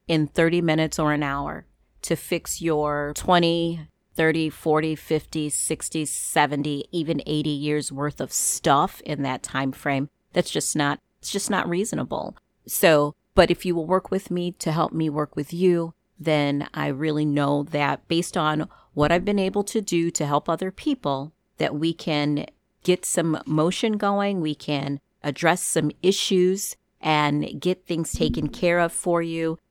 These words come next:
in a way that is different than you have previously done to get you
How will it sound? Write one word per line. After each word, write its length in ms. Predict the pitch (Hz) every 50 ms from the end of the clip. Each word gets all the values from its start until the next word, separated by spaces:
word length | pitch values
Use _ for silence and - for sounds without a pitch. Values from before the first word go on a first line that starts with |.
| _ _ -
in 120 | 170 170
a 80 | 165 156
way 220 | 147 156 151 156
that 220 | 147 - 135 135
is 200 | 143 143 - -
different 600 | - - 190 196 196 - 160 147 143 - - - -
than 220 | 165 147 147 147
you 120 | 143 147 151
have 260 | 139 147 139 - _ -
previously 760 | - - 220 220 214 214 196 190 180 - - - 156 147
done 580 | 139 - - 254 294 220 151 139 143 151 156 175 - _ _ _ _
to 100 | - 185
get 240 | 151 - 202 190 -
you 580 | - 165 160 165 156 151 151 147 147 147 151